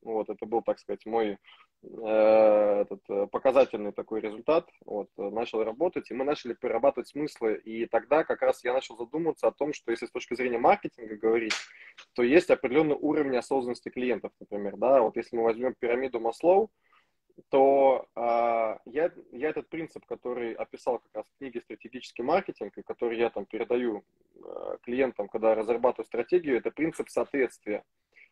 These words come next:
А, ваш продукт, ваша компания, ваша услуга, вы как личность должны соответствовать вашей аудитории. А, то есть ваша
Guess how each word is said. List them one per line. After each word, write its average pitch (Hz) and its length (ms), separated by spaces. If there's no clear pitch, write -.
А, 117 460
ваш 147 180
продукт, 135 420
ваша 131 260
компания, 123 520
ваша 117 240
услуга, 160 300
вы 127 160
как - 220
личность 147 320
должны 127 280
соответствовать 131 480
вашей 117 220
аудитории. 110 520
А, 107 320
то 135 100
есть 135 220
ваша 131 360